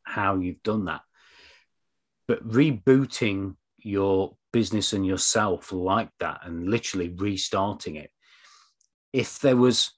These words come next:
one thing that you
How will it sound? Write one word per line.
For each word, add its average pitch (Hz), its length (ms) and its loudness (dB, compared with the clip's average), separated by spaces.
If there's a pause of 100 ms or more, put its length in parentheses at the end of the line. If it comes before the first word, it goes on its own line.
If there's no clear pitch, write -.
(800)
one 135 400 6
thing 123 460 2
that 110 240 4
you 110 600 0